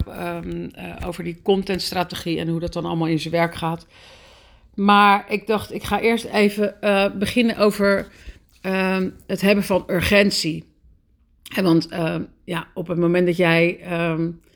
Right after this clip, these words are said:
ehm, eh, dat wordt natuurlijk eigenlijk, eh, natuurlijk, eh, ik zit een beetje te hakkelen, maar, ehm, wat er gebeurt is op het moment dat jij, ehm, geen urgentie aangeeft voor een verkoop,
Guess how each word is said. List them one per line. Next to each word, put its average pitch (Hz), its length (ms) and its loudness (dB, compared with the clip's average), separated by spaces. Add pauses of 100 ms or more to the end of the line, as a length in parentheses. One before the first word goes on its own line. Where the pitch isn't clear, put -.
(840)
ehm, 165 680 -4 (260)
eh, - 420 -4
dat 170 280 2
wordt 180 240 2
natuurlijk 175 360 -4
eigenlijk, 175 440 -8
eh, - 80 -20
natuurlijk, 196 400 -2
eh, - 840 -16
ik - 140 -12
zit 165 200 -10
een 165 60 -8
beetje 160 200 -4
te - 60 -8
hakkelen, 170 360 -2
maar, 175 320 -2
ehm, 165 260 -2 (200)
wat 202 280 2
er 214 100 4
gebeurt 196 500 4
is 202 180 -2
op 190 100 -6
het 180 160 -6
moment 196 280 -2
dat 202 140 0
jij, 175 420 -2 (800)
ehm, 165 560 -2 (1300)
geen 240 320 4
urgentie 196 600 2
aangeeft 190 640 0
voor 160 320 -4
een 160 160 -4
verkoop, 196 840 0